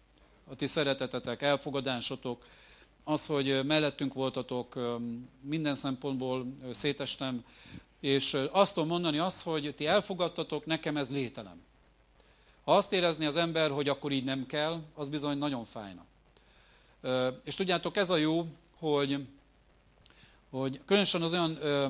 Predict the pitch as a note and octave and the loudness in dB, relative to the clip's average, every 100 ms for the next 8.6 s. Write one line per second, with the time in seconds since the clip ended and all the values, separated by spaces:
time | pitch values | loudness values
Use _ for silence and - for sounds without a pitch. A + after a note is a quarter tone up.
0 | C#3 C3 - - E3 D3+ C3+ - E3+ D#3 | -2 -8 -2 2 2 2 -2 0 2 2
1 | - D3+ C3+ C#3+ C#3 C#3 C#3 C#3 - - | 2 -2 -2 -2 0 0 -2 -4 -20 -20
2 | - - - _ C#3 D3 C3+ - - - | -20 -20 -20 _ -2 0 0 -6 -20 -4
3 | D#3+ G#3+ G3+ E3 G3+ F3 D#3+ A3 A3+ - | 2 4 4 2 -2 -2 2 4 4 4
4 | G#3+ G#3 F#3 F#3+ F#3 E3+ E3 G3 D#3+ E3+ | 6 6 4 2 -2 -2 0 0 2 2
5 | D#3+ C#3+ C3+ B2 B2 - A#2+ - A#2 G2+ | 2 2 -2 -2 -4 -4 -4 -6 -8 -12
6 | G#2+ C#3 G3 F#3 F3 - F3 F3+ G3+ F3+ | -14 -10 -4 -2 -2 -2 -4 -2 -2 -2
7 | F3 E3+ D3+ D3 D#3+ C#3 A#2+ A#2+ - - | -2 0 -2 0 0 0 0 -4 -6 -20
8 | - - A#2+ A2 G#2+ - | -12 -8 -8 -8 -12 -14